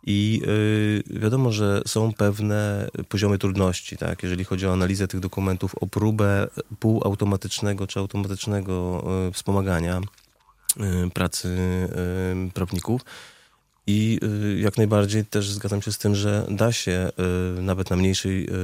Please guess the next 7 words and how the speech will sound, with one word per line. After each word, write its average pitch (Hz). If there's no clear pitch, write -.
y, 92
ilości 95
danych 92
zbudować 95
takie 90
algorytmy, 98
które 104